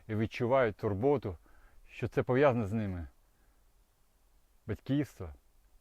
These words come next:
Це щось подібне, що і у нас зараз важливо. Де і як ми можемо знайти те місце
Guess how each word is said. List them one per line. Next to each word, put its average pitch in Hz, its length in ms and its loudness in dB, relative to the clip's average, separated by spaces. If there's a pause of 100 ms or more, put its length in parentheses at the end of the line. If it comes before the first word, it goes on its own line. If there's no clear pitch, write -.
(640)
Це 156 120 0
щось 165 180 -2
подібне, 165 560 2 (680)
що - 200 -4
і 143 40 4
у 143 80 4
нас 151 260 0
зараз 95 360 -4
важливо. 85 520 -6 (1080)
Де 151 340 2
і 113 140 0
як 147 300 0
ми 123 80 0
можемо 120 200 0
знайти 120 240 -2
те 113 100 -2
місце 113 500 -4